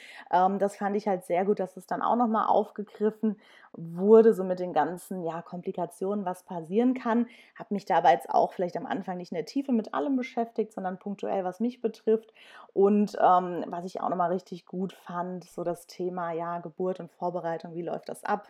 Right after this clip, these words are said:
Gerade so beim ersten Mal, wenn man jetzt nicht irgendwie einen medizinischen Beruf hat, ist das ja sehr fremd für einen. Und das hat mir dann schon extrem auch noch mal so ein bisschen die, die Angst genommen, einfach zu wissen, ja, was kommt da auf einem zu?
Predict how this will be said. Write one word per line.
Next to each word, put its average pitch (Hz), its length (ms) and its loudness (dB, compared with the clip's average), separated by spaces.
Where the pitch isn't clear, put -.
Gerade 165 300 -2
so 170 80 -4
beim 170 160 4
ersten 180 380 0
Mal, 202 300 6
wenn 180 80 0
man 180 100 2
jetzt 180 100 -8
nicht 185 140 -4
irgendwie 185 220 -2
einen 190 80 0
medizinischen 196 580 2
Beruf 185 320 -2
hat, 190 120 2
ist - 160 -4
das 185 140 -6
ja 175 240 2
sehr 170 240 6
fremd 220 400 4
für 202 180 6
einen. 185 260 8
Und 190 60 2
das 185 160 4
hat - 140 -8
mir 190 80 -2
dann 180 160 0
schon - 180 -4
extrem 180 400 -4
auch 170 100 0
noch 190 100 -4
mal 175 120 -2
so 175 60 -8
ein 170 60 -10
bisschen 175 320 -6
die, 175 220 0
die - 120 0
Angst 185 280 -6
genommen, 165 320 0
einfach 160 260 -8
zu - 180 -14
wissen, 175 320 -6
ja, 151 300 -8
was 165 180 -8
kommt 190 240 -8
da 180 60 -4
auf - 220 -2
einem 160 220 -8
zu? 294 380 0